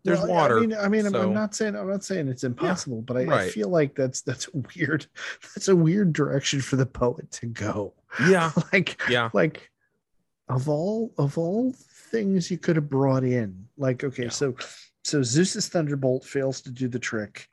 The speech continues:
Speaker 1: Right.
Speaker 2: And you don't bring in, like, owls.
Speaker 1: No.
Speaker 2: Or hawks.
Speaker 1: Nope.
Speaker 2: Or, or cats, which I
Speaker 1: Nope.
Speaker 2: already mentioned, or, you know,
Speaker 1: Weasels
Speaker 2: any,
Speaker 1: or ferrets
Speaker 2: any,
Speaker 1: or
Speaker 2: any,
Speaker 1: nothing.
Speaker 2: any,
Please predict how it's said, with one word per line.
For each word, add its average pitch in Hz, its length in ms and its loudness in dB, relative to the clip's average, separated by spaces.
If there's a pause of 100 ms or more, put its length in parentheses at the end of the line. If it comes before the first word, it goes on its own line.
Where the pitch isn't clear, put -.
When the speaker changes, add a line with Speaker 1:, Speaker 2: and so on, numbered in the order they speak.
(180)
Speaker 1:
Right. 76 300 0 (320)
Speaker 2:
And 131 160 0
you 123 100 -6
don't 165 300 0
bring 151 220 -2
in, 123 420 -2 (500)
like, 120 280 -6
owls. - 800 -4 (180)
Speaker 1:
No. 80 220 -6 (540)
Speaker 2:
Or 135 140 8
hawks. - 1000 -2
Speaker 1:
Nope. 90 340 0 (460)
Speaker 2:
Or, 110 580 4 (200)
or 113 320 -2
cats, - 560 -6 (140)
which - 160 0
I - 40 2
Speaker 1:
Nope. 92 80 -2
Speaker 2:
already 92 160 -8
mentioned, 117 480 0 (120)
or, 107 420 -2 (680)
you 156 160 0
know, 135 60 2
Speaker 1:
Weasels 104 400 4
Speaker 2:
any, 113 60 -2
Speaker 1:
or 113 40 -2
ferrets - 460 2
Speaker 2:
any, 190 80 2
Speaker 1:
or 254 40 2
Speaker 2:
any, 180 80 0
Speaker 1:
nothing. 180 200 -2
Speaker 2:
any, 233 200 2